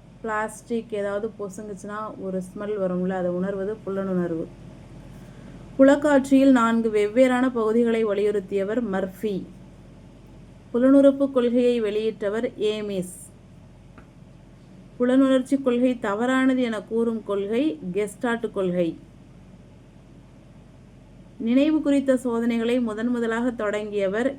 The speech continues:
எபிங்காஸ். நினைவு வளைவு அப்படின்னு ஒரு சோதனை செய்வார். கீழ்கண்டவற்றில் இராணுவ ஆல்பா சோதனை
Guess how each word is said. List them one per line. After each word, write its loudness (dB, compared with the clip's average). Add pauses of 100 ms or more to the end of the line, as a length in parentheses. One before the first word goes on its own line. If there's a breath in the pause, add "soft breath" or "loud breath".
(120)
எபிங்காஸ். -4 (3500)
நினைவு 4
வளைவு 2 (100)
அப்படின்னு -2
ஒரு -2
சோதனை -2
செய்வார். -4 (280)
கீழ்கண்டவற்றில் 4 (160)
இராணுவ 2 (240)
ஆல்பா 0
சோதனை -4